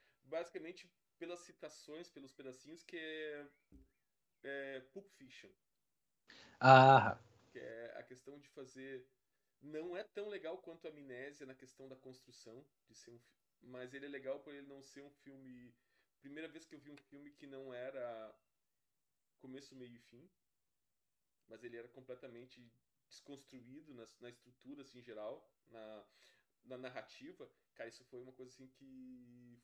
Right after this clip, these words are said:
Speaker 1: foi extremamente diferente pra minha cabeça, assim, pá. E aí, o, os, os diálogos, assim, são muito bons. Eu, eu, eu as-, gosto muito da, quando chega o, o Butch com a mo-, com a, com a Chopper e a mulher pergunta, "Ah,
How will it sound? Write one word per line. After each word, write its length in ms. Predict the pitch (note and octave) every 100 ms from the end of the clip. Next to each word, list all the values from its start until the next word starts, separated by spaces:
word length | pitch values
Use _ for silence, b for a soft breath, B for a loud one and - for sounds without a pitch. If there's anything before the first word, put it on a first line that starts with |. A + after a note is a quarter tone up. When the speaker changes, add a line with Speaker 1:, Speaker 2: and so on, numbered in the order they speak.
| -
Speaker 1:
foi 440 | B2+ B2+ B2 A#2+ - _ _ _ -
extremamente 1500 | - B2 B2+ B2+ A#2+ B2 - C3 B2+ B2 B2 A#2+ A#2+ A#2+ A#2 _ _ _ _ _ _ _ _ _ _ _ _ -
diferente 400 | - C#3+ C#3 -
pra 80 |
minha 100 | B2+
cabeça, 300 | B2 A#2 A2+
assim, 80 | A2+
pá. 100 | - - - - _ _ _ _ A#2
E 60 |
aí, 340 | A#2 A2+ C#3+ D3+ -
o, 320 | C3 - C3
os, 260 | B2+ - -
os 160 | B2+ B2
diálogos, 400 | C3 A2 B2+ -
assim, 160 | -
são 80 | D3+
muito 180 | C#3 C3+
bons. 320 | A#2 A#2 A#2
Eu, 80 | A2+
eu, 180 | A#2 A#2
eu 120 | A#2 B2
as-, 180 | B2+ -
gosto 240 | C3 -
muito 240 | C#3 D3+ -
da, 80 | C#3
quando 340 | C#3+ C#3+ C3+
chega 300 | C3 C3+ C3+ B2+
o, 300 | C3 B2 A#2+ - _ -
o 80 | C3
Butch 400 | B2+ B2+ - -
com 100 | C#3
a 100 | A#2 A#2 - _ - -
mo-, 140 | B2 -
com 100 | -
a, 340 | A2 A2 A2 G#2+ -
com 60 |
a 40 | A#2
Chopper 440 | - B2+ C#3 C#3+
e 120 | C3+
a 60 | -
mulher 220 | C#3 C3
pergunta, 360 | C3 A#2+ C#3 -
"Ah, 340 | D#3 F#3 E3+